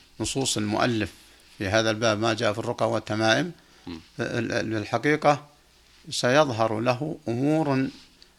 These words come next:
Speaker 1: كثيرة.
Speaker 2: نعم.
Speaker 1: و-، و-، و-، وسيتبين له الحكمة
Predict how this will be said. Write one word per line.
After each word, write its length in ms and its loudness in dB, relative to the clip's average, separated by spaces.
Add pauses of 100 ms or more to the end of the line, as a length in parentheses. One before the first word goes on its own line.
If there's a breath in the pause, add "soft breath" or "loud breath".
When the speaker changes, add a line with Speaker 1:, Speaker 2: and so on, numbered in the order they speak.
(220)
Speaker 1:
كثيرة. 680 2 (140)
Speaker 2:
نعم. 200 -4 (680)
Speaker 1:
و-، 460 2 (140)
و-، 580 -4
و-، 360 2
وسيتبين 800 4
له 220 4 (500)
الحكمة 520 -2